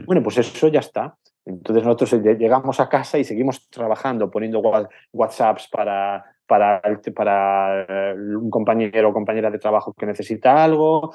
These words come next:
a cualquier hora del día, etcétera. Es decir, que aunque supuestamente estemos de ocio, un domingo, un sábado,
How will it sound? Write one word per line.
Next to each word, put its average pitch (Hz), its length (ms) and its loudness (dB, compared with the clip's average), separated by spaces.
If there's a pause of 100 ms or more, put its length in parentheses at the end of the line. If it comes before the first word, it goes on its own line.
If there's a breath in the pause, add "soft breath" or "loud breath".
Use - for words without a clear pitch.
a 104 120 -4
cualquier 104 360 0
hora 101 180 2
del 113 300 -2
día, 160 320 -2
etcétera. 87 560 -6 (200 soft breath)
Es 151 120 0
decir, 113 420 0 (460 soft breath)
que - 80 0
aunque 104 240 0
supuestamente 143 640 -4
estemos 135 340 -2
de 113 100 4
ocio, 101 420 -4 (840)
un 117 100 -2
domingo, 135 460 2
un 113 100 -4
sábado, 117 540 -2